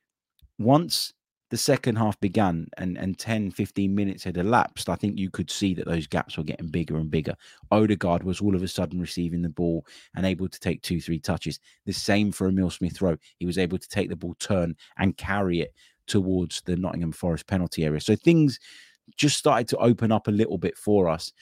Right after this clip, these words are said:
And eventually, through a bit of brilliance from Gabriel Jesus, and to be fair, you gotta give him his flowers as well,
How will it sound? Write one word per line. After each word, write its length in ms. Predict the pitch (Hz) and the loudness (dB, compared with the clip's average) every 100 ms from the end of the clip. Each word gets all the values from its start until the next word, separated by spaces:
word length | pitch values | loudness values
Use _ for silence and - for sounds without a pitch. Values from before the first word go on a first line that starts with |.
| _ _ _ - | _ _ _ 2
And 320 | 107 107 92 - | 4 4 0 0
eventually, 720 | 107 120 120 - 92 87 87 | 6 6 6 2 2 2 -2
through 220 | - 110 | -2 0
a 40 | 92 | 2
bit 180 | 104 | 0
of 100 | 87 | -2
brilliance 420 | - 120 107 90 87 | 2 4 4 2 -2
from 220 | 87 82 | -6 -2
Gabriel 420 | 95 85 92 85 | -2 0 0 -2
Jesus, 380 | 85 87 85 85 | -2 -4 -4 0
and 160 | - 131 | 4 4
to 120 | - | 6
be 140 | 139 156 | 6 6
fair, 400 | - 151 131 95 | 4 4 4 4
you 160 | 98 | -2
gotta 220 | 113 123 117 | 2 2 4
give 160 | 117 | 2
him 100 | 113 | 2
his 140 | 110 - | 2 0
flowers 340 | 107 95 95 | 0 0 0
as 140 | 92 | -2
well, 240 | 104 90 | 0 2